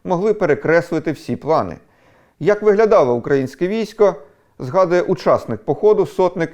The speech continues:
Гладкий. Хто з рушницею, хто з шаблюкою, хто з пікою, хто в дирявих черевиках,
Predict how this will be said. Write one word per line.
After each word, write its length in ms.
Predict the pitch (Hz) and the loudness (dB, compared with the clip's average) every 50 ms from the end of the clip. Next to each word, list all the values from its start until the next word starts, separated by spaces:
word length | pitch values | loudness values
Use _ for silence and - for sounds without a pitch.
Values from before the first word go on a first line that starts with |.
| - - | -10 -16
Гладкий. 720 | 113 113 127 143 151 147 - - - 101 - - - _ _ _ _ _ _ - - - - | -8 -4 -2 -2 -2 -2 -6 -8 -8 -8 -8 -10 -14 _ _ _ _ _ _ -20 -20 -20 -20
Хто 280 | - - - 233 226 202 | -20 -2 2 2 4 4
з 60 | 175 | 4
рушницею, 640 | 170 160 - - 190 208 214 214 - 196 175 160 | 4 2 2 0 0 0 0 2 2 2 2 2
хто 240 | - - - 196 185 | 0 0 0 0 0
з 60 | - | 0
шаблюкою, 800 | - - 165 123 113 135 175 208 202 - 190 170 160 160 147 - - - - _ _ _ | -2 -2 -2 0 2 2 2 2 2 4 4 4 4 4 2 0 -4 -12 -20 _ _ _
хто 260 | - - - 190 165 | -8 -2 0 0 0
з 100 | - - | 0 -4
пікою, 640 | - - 160 180 196 170 - 175 170 165 165 156 | -6 -2 -2 0 0 2 4 4 4 6 4 2
хто 240 | - - - 214 202 | 0 -2 0 2 2
в 60 | 143 | 2
дирявих 460 | 110 107 135 143 160 165 147 135 117 - | 2 2 4 4 4 4 4 2 0 0
черевиках, 760 | - - 131 120 123 131 175 190 170 - 160 143 - - | -2 -2 0 2 2 2 2 2 2 0 -2 -2 -2 -6